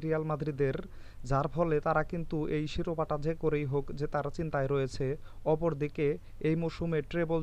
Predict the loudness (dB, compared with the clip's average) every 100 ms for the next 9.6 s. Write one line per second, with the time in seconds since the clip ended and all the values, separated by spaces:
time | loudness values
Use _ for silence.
0 | 4 2 4 0 2 2 2 2 2 2
1 | 2 0 -4 -2 -2 0 0 2 2 2
2 | 2 2 0 0 -2 0 -2 2 2 0
3 | -6 -10 2 4 4 0 -2 -2 0 0
4 | 0 2 2 2 -2 -2 0 0 2 2
5 | 2 2 0 2 0 0 -2 -2 -2 -2
6 | 0 2 0 0 -10 -14 -4 0 2 2
7 | 0 0 2 2 0 -4 0 2 2 2
8 | 0 0 -2 0 0 0 -2 0 0 0
9 | 2 2 0 -2 0 0